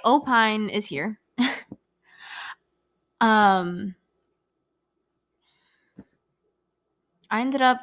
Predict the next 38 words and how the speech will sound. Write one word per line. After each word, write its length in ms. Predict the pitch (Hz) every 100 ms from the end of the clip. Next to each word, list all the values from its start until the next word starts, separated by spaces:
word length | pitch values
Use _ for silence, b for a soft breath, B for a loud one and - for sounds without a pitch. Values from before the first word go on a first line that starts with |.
| -
like, 420 | 202 185 180 - _ _ _ _ -
living 280 | 220 240 240
in 120 | 233
San 240 | 220 208
Francisco 720 | 208 202 202 202 - 196 196
for 160 | 196 208
that, 140 | 196 -
out 120 | 208
of 80 | 196
that 140 | -
year 140 | 220 220
for, 160 | -
like, 160 | 117 214
six 300 | - - -
months. 540 | - - - - - - -
And 800 | 220 214 214 208 202 196 190 - b b b b -
that 380 | 196 247 269 -
entire 720 | 233 226 220 233 277 277 262 233
time, 560 | - 202 196 190 180
like, 480 | 175 170 165 - - -
and 320 | 208 214 202
the, 320 | 208 196 196
like 160 | 190 196
I 40 | 214
was 120 | 214
saying, 220 | 202 196
the, 140 | 185
they 140 | 185 214
had 180 | 214 208
good 140 | 202
lesson 360 | 202 202 208 208
plans 440 | 196 180 180 185
and 120 | 190
programs 720 | - 202 190 185 180 180 185
and 120 | 190 190
blah, 200 | 208 208
blah, 200 | 165 -
blah. 260 | 165 -